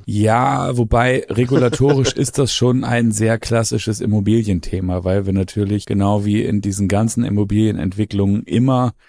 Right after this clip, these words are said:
Speaker 1: äh, rund um das Thema Genehmigung unterwegs sind. Insofern,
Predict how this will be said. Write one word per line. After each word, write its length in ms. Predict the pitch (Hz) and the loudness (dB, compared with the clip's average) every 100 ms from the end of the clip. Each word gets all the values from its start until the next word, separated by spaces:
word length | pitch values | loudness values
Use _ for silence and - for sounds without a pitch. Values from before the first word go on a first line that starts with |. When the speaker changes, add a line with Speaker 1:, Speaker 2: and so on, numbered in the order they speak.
| - _ | -20 _
Speaker 1:
äh, 260 | - 98 95 | -2 0 0
rund 420 | 104 - 104 - | -4 -2 -2 0
um 120 | 98 | 0
das 200 | 98 92 | 0 -2
Thema 420 | - 104 104 101 | -2 0 0 0
Genehmigung 840 | 92 95 98 101 98 90 85 85 - | -2 0 2 2 2 0 0 -2 -4
unterwegs 600 | - 90 85 87 90 - | -4 -2 0 0 -2 -2
sind. 240 | 92 95 95 | -4 -2 -2
Insofern, 580 | 90 90 - 92 90 | -4 -4 -2 -2 -2